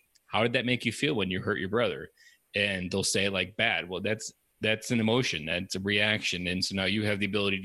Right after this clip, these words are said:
to prevent that emotion to, next time by making a different choice. And sometimes just giving them the words of,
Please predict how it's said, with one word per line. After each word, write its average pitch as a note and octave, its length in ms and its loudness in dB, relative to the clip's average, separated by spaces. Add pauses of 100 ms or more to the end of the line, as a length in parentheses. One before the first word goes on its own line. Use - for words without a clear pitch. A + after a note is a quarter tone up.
to - 60 -10
prevent G2+ 340 0
that F#2 160 2
emotion F#2 600 -2 (120)
to, G#2 100 -6 (180)
next D3 280 -2
time F2+ 200 -4
by F#2 80 -2
making F2+ 340 -4
a F2+ 40 -4
different A2+ 340 -2
choice. F2+ 360 -2
And F2 180 -10 (440)
sometimes C#3+ 400 0
just A2+ 180 0
giving A#2 260 2
them G#2 140 -2
the F#2 80 -2
words F#2+ 600 0 (380)
of, F2+ 540 0